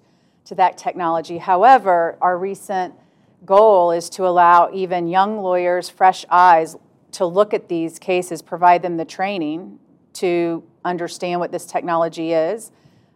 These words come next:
um, what's available to them, and then use it. Because I, I, I don't, I think even being new can be a benefit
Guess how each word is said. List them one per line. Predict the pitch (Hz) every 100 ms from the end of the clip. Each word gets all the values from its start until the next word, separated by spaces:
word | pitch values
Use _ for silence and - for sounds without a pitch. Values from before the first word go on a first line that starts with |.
| _
um, | 180 175 175
what's | 175
available | 175 175 175 180 170
to | -
them, | 170 165 165 160 -
and | 175
then | 170
use | 170 160
it. | 156
Because | 170 175
I, | 180 -
I, | 180 170 _ _ _ -
I | 175
don't, | 196 180 - -
I | 185
think | 214 208
even | 202 190
being | 180 175 165
new | 170
can | 165 175
be | 160 156
a |
benefit | 156 156 156 156 135